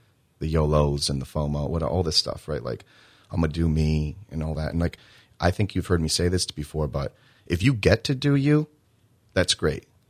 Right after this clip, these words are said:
But if you're saying, "I'ma do me," and you're living on somebody else's couch, I, I, I think you might wanna get off that couch, and then you can say, "I'ma do me today." But I would say that's probably not doing what I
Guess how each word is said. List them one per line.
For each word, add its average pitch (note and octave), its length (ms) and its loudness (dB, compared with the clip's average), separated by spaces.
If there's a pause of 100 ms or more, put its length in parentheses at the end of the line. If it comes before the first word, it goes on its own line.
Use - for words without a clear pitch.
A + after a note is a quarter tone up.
(440)
But F#2 120 0
if E2 120 0
you're A2+ 100 2
saying, A2+ 340 4
"I'ma G2 180 0
do E2+ 200 0
me," E2 400 2 (800)
and E2 140 -2
you're E2 100 2
living F2 260 4
on D#2+ 120 0
somebody D#2+ 340 -2
else's D2+ 460 -6 (1300)
couch, - 480 2 (680)
I, - 240 -12 (100)
I, - 100 -4 (160)
I F2 60 0
think E2+ 300 -4
you D#2+ 80 -4
might D#2 260 -2
wanna C#2+ 200 -6
get - 120 -8
off D2 180 -6
that - 180 -6
couch, D2+ 340 -2
and C#2 100 -8
then C2+ 140 -4
you C#2+ 80 -4
can - 140 -10
say, - 160 -6
"I'ma D2 180 -2
do C#2 160 -6
me C#2+ 160 -4
today." A#1+ 280 -6 (540)
But E2+ 120 6
I F2 80 10
would F#2+ 160 6
say F2+ 140 4
that's E2+ 240 4
probably D#2+ 380 2 (320)
not F#2+ 320 4
doing F#2 280 4
what E2 140 2
I D#2 260 2